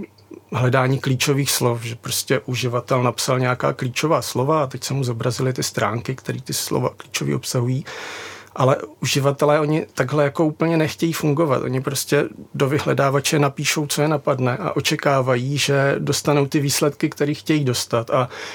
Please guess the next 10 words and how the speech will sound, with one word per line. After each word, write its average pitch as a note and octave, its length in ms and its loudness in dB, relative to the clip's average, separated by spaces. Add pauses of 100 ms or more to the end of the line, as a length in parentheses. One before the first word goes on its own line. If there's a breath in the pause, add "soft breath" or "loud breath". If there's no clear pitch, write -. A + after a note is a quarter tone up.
často C#3+ 280 0
tam C3 200 0
píšou C3 500 0
dotazy B2 380 -2
v - 60 -8
přirozeném C3 580 2
jazyce B2 460 -2
nebo A#2+ 340 -4
neúplné C3+ 560 2
dotazy. A#2 480 -2